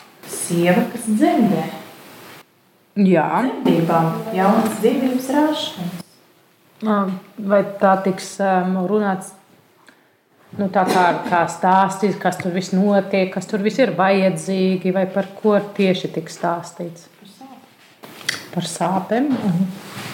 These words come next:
Speaker 1: Nu, par bēdām, par sāpēm.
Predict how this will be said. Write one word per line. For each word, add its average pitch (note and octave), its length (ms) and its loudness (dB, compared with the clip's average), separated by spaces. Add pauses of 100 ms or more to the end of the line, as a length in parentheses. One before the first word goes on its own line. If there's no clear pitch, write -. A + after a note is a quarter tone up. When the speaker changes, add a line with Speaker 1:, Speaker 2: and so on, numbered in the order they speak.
(1160)
Speaker 1:
Nu, C4+ 180 0
par G#3+ 160 0
bēdām, A#3+ 560 2
par - 160 -6
sāpēm. F#3+ 560 -2